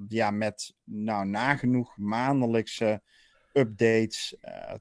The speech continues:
daar nu inmiddels toch een behoorlijk stevige game staat met een fanatieke community. En, eh, we zullen ongetwijfeld wat meer ho-, horen over de roadmap voor tweeduizend tweeëntwintig en tweeduizend drieëntwintig van deze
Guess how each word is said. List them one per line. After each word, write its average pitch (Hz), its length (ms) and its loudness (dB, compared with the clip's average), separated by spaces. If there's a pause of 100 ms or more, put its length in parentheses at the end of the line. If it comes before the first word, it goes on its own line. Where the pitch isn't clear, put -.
(320)
daar 113 240 2
nu 123 200 0
inmiddels 127 340 2
toch 139 180 2
een 123 140 2
behoorlijk 127 380 2
stevige 120 640 0
game 123 180 4
staat 117 340 2
met 113 120 0
een 110 80 -2
fanatieke 117 520 -2
community. 117 760 2 (540)
En, 98 440 -4
eh, 95 140 -12
we 104 120 -8
zullen 107 240 -6
ongetwijfeld 117 560 2
wat 113 160 0
meer 117 220 6
ho-, 117 440 4
horen 123 400 8
over 117 220 2
de 113 80 0
roadmap 120 600 6
voor - 120 -8
tweeduizend 117 540 4
tweeëntwintig 113 520 -2
en 113 100 -12
tweeduizend 104 460 -4
drieëntwintig 104 500 -4 (540)
van 139 440 8
deze 110 560 4